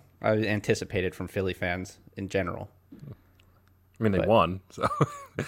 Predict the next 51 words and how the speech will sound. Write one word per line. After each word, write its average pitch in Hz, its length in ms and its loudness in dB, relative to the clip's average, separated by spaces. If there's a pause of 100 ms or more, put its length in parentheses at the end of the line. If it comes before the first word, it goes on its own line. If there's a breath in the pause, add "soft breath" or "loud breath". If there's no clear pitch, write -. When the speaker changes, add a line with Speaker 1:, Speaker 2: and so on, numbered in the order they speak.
Speaker 1:
it's - 200 -2
Speaker 2:
I 92 60 4
mean, 95 120 4
I 98 60 6
know 240 80 6
Speaker 1:
preseason. 156 220 6
Speaker 2:
that 131 120 8
doesn't 113 360 4
Speaker 1:
It's - 120 -2
Speaker 2:
matter, 156 120 8
Speaker 1:
fucking 113 200 2
Speaker 2:
but 101 160 2
Speaker 1:
preseason. - 600 -6
Speaker 2:
they, 110 160 0
they 113 200 2
Speaker 1:
Uh, 131 320 12
Speaker 2:
looked, 120 120 6
uh, 160 240 -2
they 147 160 -8
looked 139 140 -8
good. 87 160 -6 (440 soft breath)
Speaker 1:
Yep. 104 180 0 (140)
Also, 143 300 8
James 127 280 4
Harden 117 300 8
played 107 380 4
tonight 104 340 0 (160)
for - 140 -4
the 101 80 2
first 107 220 0
time 107 120 2
in 101 60 0
the 95 60 -2
preseason, 101 580 -2
so 95 140 0
he's 101 180 -4
back, 101 420 4
at 98 160 2
least 101 220 -6
for 101 80 -2
now, 98 240 2
with 92 140 0
Houston. 92 480 -4 (480 soft breath)
So 113 140 0
we'll 101 120 4
go 123 180 8
through 131 160 6
all 120 120 12
those 113 200 12
games. 120 680 4 (520 soft breath)
Um, 101 680 4